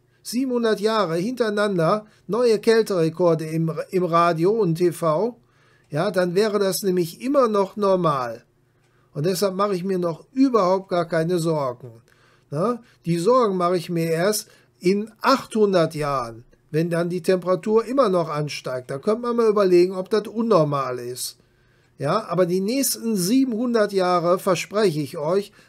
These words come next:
mache ich mir keine Sorgen darüber. Ja, jetzt kann man sich natürlich noch die Frage stellen, warum glauben denn die Menschen alles,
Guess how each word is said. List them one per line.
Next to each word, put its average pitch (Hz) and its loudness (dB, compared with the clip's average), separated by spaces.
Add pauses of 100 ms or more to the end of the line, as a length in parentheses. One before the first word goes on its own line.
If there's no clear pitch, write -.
mache 208 -2
ich 160 -2
mir 160 -2
keine 208 -2
Sorgen 170 0
darüber. 123 -6 (1400)
Ja, 190 -2
jetzt 165 -2
kann 240 -2
man 214 -2
sich 202 -6
natürlich 170 0
noch 151 -2
die 147 -6
Frage 185 -4
stellen, 165 -4 (320)
warum 185 2
glauben 202 0
denn 185 0
die 180 2
Menschen 170 -2
alles, 202 0